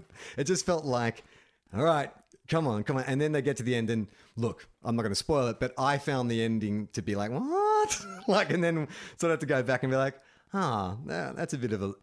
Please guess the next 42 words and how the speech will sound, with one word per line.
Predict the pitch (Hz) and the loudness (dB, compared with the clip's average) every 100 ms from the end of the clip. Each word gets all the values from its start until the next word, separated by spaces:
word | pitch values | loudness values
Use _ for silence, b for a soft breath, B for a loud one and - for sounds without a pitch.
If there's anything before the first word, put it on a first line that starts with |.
| - | -6
a | |
bit | 131 131 | -2 0
of | 113 | 0
a | |
letdown." | 104 101 - 107 139 | -2 -4 -4 -2 0
I | |
didn't | 156 175 139 | 0 0 0
think | 143 135 | -2 0
it | 131 | 0
was | 117 110 87 | 0 0 -2
the | 110 107 98 | -2 0 -2
genius | 85 98 107 110 98 - | -2 -2 0 0 -2 -4
kind | - 95 | -2 -2
of | 92 | -2
Shyamalan | 87 - 104 101 98 95 92 87 | -2 -2 0 0 0 0 -2 -2
type | 107 101 | -4 -6
twist | - 107 95 - | -8 -8 -8 -6
that, | 104 90 b b b b b b 98 | -6 -8 b b b b b b -4
uh, | |
uh, | 90 90 90 | -2 -2 -2
uh, | 92 87 90 85 87 85 - - | -4 -4 -6 -6 -6 -6 -8 -8
a | 113 | -2
lot | 104 | -2
of | 92 | 0
people | - 101 95 95 | -2 -2 -6 -6
think | - 113 107 | -6 -2 -2
it | 98 | -2
is. | 80 67 - - b b | -4 -8 -12 -12 b b
But | - | 0
it | 139 | 0
was | 139 - | 0 -2
just | 151 - | -4 0
that | 127 - | -2 0
thing. | 123 110 113 | -2 0 0
I | - | 0
don't | 135 143 | 0 0
know | |
if | 123 | 0
maybe | 123 117 107 | 0 0 0
that | 101 107 | -2 -2
was | 95 | -6
because | - 95 104 95 92 87 | -6 -10 -4 -2 -2 -4